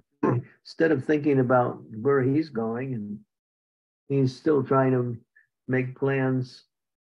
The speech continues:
on the same level that he's dying from. So this is the pitiable nature of the conditioned souls.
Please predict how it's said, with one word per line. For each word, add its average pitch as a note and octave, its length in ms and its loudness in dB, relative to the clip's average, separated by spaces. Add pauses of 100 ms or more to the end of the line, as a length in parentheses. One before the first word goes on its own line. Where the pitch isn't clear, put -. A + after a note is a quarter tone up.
on B2 200 -4
the A#2+ 140 -2
same C3+ 320 2
level C3 320 2
that A#2 140 -2
he's A2+ 200 -4
dying B2 420 -4
from. B2 320 -16 (260)
So A2 380 -10
this D3 220 -8
is B2 180 -4
the A2+ 400 -2 (160)
pitiable B2+ 380 -2
nature A#2 420 -4
of G#2 80 -8
the G#2 100 -6
conditioned A2+ 580 -8
souls. A2 440 -10